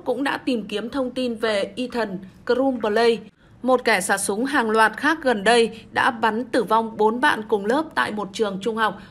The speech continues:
ở Michigan vào năm hai nghìn không trăm hai mươi mốt.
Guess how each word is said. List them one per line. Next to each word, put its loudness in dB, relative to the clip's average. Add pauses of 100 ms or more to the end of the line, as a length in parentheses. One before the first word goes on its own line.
(120)
ở -2
Michigan -2
vào 0
năm -4
hai -2
nghìn -2
không -2
trăm -2
hai -2
mươi -4
mốt. 2